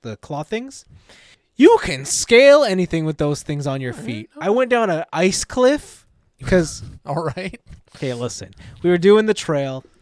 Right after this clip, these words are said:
Speaker 1: and then they were like, "Oh, this is a shortcut back to base," and 'cause it was getting dark, it was
Speaker 2: Yeah.
Speaker 1: like, it was, like, almost five, and we're like, "We should probably get back." We're like,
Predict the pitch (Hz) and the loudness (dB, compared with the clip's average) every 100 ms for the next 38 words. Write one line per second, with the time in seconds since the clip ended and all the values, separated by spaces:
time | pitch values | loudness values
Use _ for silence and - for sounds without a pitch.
0 | - - - 165 165 156 151 151 151 202 | -20 -18 -10 -6 -4 -6 -6 -6 -6 -8
1 | - 196 202 277 285 226 - 208 208 - | -6 -4 -4 -4 -2 -2 0 0 0 -2
2 | 165 160 160 - 135 139 147 117 - 156 | -4 -4 -4 -6 -8 -6 -6 -8 -10 -14
3 | - 147 143 120 123 110 139 131 127 131 | -10 -8 -6 -8 -12 -8 -8 -8 -8 -8
4 | 110 - 151 131 120 139 120 - - 147 | -8 -8 -8 -8 -10 -12 -12 -14 -12 -8
5 | 127 110 127 123 123 190 - 208 147 120 | -8 -10 -12 -12 -10 -10 -6 -4 -4 -8
6 | 143 135 - 147 131 | -10 -10 -10 -8 -8